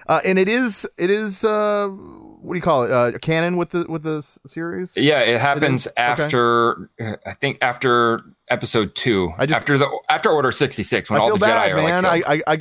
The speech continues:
Speaker 1: I ha-, I have to go to B-, from B B to B D one, right? B B,
Speaker 2: Yeah.
Speaker 1: B D one, right? <laughs>
Speaker 2: Yeah. Um, well, dude, just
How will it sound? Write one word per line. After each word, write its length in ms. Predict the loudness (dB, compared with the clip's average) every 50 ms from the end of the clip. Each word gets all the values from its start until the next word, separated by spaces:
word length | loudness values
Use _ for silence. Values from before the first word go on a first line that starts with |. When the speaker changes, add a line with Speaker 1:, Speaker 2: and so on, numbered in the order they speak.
| -2 -2
Speaker 1:
I 40 | 0
ha-, 200 | 2 2 2 2
I 100 | 2 2 2
have 100 | 0 0
to 80 | 0
go 120 | 0 0 2
to 60 | 0
B-, 140 | -2 -4 -6 -6
from 240 | -4 -2 0 0 0
B 180 | 0 0 0
B 260 | 0 0 0 0 2 2
to 120 | 0 0
B 320 | 0 -2 -4 -2 -2 0
D 180 | 0 0 0 2
one, 520 | 2 2 2 2 2 0 -2 -4 -6 -10 -14 -10 -6
right? 240 | -2 -2 -2 -2 -4 -8
B 80 | -12 -10 -4
B, 80 | -2
Speaker 2:
Yeah. 200 | 0 0 0 0
Speaker 1:
B 80 | 0 -2
D 80 | -4 -4
one, 280 | -2 -2 -2 -2 -4
right? 260 | -4 -6 -6 -6 -8 -8 -6
<laughs> 60 | -8 -8 -8 -10 -12 -12 -14 -12 -14 -16 -16 -18 -20 -20 -10 -6
Speaker 2:
Yeah. 280 | -2 0 2 2 2
Um, 300 | 2 2 2 0 0 0 0
well, 160 | 0 0 -2
dude, 260 | 0 0 0 0 2
just 240 | 2 0 0 0